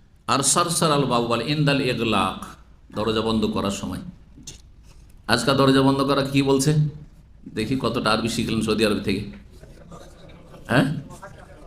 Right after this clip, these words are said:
সুক্কাল বাব আসলে শব্দটি, কিন্তু সাক্কাল বাব আসলে বিকৃত।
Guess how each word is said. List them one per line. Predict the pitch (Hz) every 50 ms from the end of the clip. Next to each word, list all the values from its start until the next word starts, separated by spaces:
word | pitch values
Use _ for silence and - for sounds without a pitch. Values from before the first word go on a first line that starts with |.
| - - - - - - -
সুক্কাল | - - - - 202 202 175 196 180 147
বাব | 131 120 107 101
আসলে | 95 - - 101 98 104
শব্দটি, | - - - 107 123 120 113 170
কিন্তু | - - 180 - - 185
সাক্কাল | 165 - 156 - - - 101 87
বাব | 85 87 82 87
আসলে | 90 - - 101 87
বিকৃত। | - - - 123 151 160 143 101 82 71 -